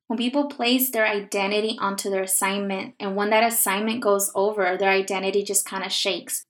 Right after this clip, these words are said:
It's like placing a pyramid upside down, right? You,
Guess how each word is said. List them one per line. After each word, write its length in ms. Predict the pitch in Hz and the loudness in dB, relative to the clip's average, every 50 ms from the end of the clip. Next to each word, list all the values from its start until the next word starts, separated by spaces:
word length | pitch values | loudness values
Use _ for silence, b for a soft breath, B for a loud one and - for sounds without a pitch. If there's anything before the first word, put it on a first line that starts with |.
| _ _ - | _ _ -2
It's 220 | 220 240 247 254 | -2 0 0 0
like 220 | 285 285 277 269 | 0 -2 -2 -4
placing 560 | - 247 226 226 226 233 226 - 247 240 240 226 | -8 -6 -4 -2 -2 -2 0 0 0 0 -2 -2
a 60 | 208 | -6
pyramid 460 | - - 214 208 208 208 208 202 202 | -6 -6 -4 -4 -2 -2 -2 -2 0
upside 460 | - 190 185 185 - - 196 185 190 196 | 0 0 0 0 -2 -4 -4 -6 -4 -2
down, 320 | 208 214 208 196 190 196 | 0 2 2 2 0 0
right? 220 | 196 202 208 - | 0 0 0 0
You, 180 | 196 196 208 - | -4 -8 -12 -14